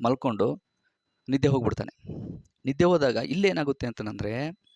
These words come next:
ಇಲ್ಲಿದ್ದ ಈ ಒಂದ್ ಸಣ್ಣ ಕಾಯಿ ಇವನ ಒಂದು ಮುಖಕ್ಕೆ ಬೀಳುತ್ತೆ.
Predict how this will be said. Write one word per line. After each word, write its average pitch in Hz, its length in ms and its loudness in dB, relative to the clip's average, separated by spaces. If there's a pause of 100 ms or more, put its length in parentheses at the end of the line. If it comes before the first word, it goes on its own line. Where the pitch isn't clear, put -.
(640)
ಇಲ್ಲಿದ್ದ 160 380 -2 (1120)
ಈ 143 80 2
ಒಂದ್ 131 140 2
ಸಣ್ಣ 185 400 -2
ಕಾಯಿ 143 360 0
ಇವನ 131 280 -2
ಒಂದು 131 340 0
ಮುಖಕ್ಕೆ 143 380 -4
ಬೀಳುತ್ತೆ. 117 360 -2